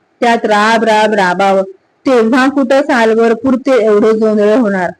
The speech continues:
घरात खाणारी तोंड दहा, शिवाय तेल आहे, मीठ आहे, मिरची आहे, त्यासाठी शेर मापतं जोंधळं वाण्या घरी जात राहणारच.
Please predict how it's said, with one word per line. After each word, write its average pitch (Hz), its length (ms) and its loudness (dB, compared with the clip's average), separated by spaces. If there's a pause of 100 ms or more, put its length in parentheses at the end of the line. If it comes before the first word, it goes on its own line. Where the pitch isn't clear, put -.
(420)
घरात 208 280 0
खाणारी 208 440 -2
तोंड 214 320 -2
दहा, 208 420 -2 (560)
शिवाय 247 400 0
तेल 233 420 0
आहे, 208 300 2
मीठ 220 380 -2
आहे, 226 260 0
मिरची 214 400 -2
आहे, 233 240 2
त्यासाठी 269 540 0
शेर 269 240 0
मापतं 277 400 0
जोंधळं 240 460 0
वाण्या 226 340 0
घरी 262 220 2
जात 262 300 0
राहणारच. 285 520 0